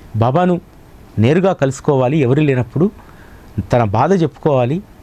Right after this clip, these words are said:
లోకమంతా గొడ్రాళ్ళని చెప్పి ఘోషిస్తుంది, తనకు సంతానాన్ని ఇవ్వమని చెప్పి బాబాను అడగాలని చెప్పి కొడుకు విశ్వనాథుని వెంట పెట్టుకొని వస్తుంది.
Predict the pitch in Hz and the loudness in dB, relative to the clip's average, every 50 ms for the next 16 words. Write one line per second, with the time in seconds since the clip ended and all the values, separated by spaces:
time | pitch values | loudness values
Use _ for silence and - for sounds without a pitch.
0 | - - - - - - 101 120 156 165 196 208 214 220 214 269 262 240 190 208 | -20 -20 -20 -14 -6 0 0 0 2 2 2 2 2 2 2 0 0 2 0 0
1 | 170 196 214 214 202 196 185 180 165 160 - 165 127 139 143 - - 143 - - | 0 2 0 2 2 2 0 0 0 -2 -2 -2 0 0 0 0 -2 -8 -8 -4
2 | - 139 123 113 117 135 - - - - - - - - - - - - - - | -2 -2 0 0 -2 -8 -10 -18 -20 -20 -20 -20 -20 -20 -20 -20 -20 -20 -20 -12
3 | - - 123 123 120 - - 110 107 - 170 175 180 175 170 147 139 147 156 156 | -4 0 0 0 0 0 -2 -4 -2 0 0 0 2 2 0 0 0 0 0 0
4 | 151 135 131 - - 113 110 101 104 139 151 147 113 101 113 139 170 170 151 139 | 0 0 -2 -4 -2 -2 -2 0 0 0 0 0 0 0 0 0 0 0 0 -2
5 | 131 113 110 - - - 165 175 - - - - - - - - - - - - | -4 -4 -6 -8 -8 -8 -8 -8 -8 -14 -20 -20 -20 -20 -20 -20 -20 -20 -20 -20
6 | - - - - - - - 131 143 160 - 165 120 117 - - 180 185 196 190 | -20 -20 -20 -20 -12 -2 0 0 0 2 0 0 -2 -2 -2 0 0 2 2 2
7 | 180 165 151 135 131 117 135 123 131 - - 139 135 117 - - - - 127 117 | 0 0 -2 -2 -2 -2 -2 -4 -4 -4 -4 -4 -4 -4 -4 -8 -8 -8 -8 -8